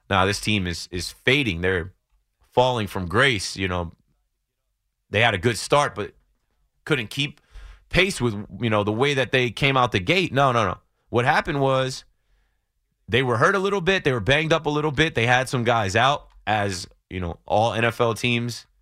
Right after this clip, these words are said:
have that happen when you get to December football. But then they decided to get off the mat.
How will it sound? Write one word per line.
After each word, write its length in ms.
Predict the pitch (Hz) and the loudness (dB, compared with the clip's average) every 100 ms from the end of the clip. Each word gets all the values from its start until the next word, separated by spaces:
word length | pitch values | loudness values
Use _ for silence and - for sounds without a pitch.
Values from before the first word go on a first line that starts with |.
| _ _ _ - | _ _ _ 0
have 260 | 117 120 | 0 2
that 160 | 120 123 | 2 4
happen 360 | 127 131 131 | 2 2 -2
when 120 | 123 113 | -2 -2
you 80 | |
get 220 | 104 123 - | 0 -2 -2
to 120 | 123 | -4
December 420 | 117 - 127 127 | -2 0 0 0
football. 600 | - 139 143 143 143 151 _ _ _ _ _ _ _ | 0 0 2 2 0 -6 _ _ _ _ _ _ _
But 160 | - 117 | -4 0
then 140 | 147 | 2
they 120 | 151 147 | 0 0
decided 420 | 123 147 139 123 | 0 2 0 -2
to 60 | |
get 200 | 113 123 | -2 0
off 180 | 123 123 | 0 -2
the 100 | 101 | -4
mat. 360 | 98 113 98 | 2 2 2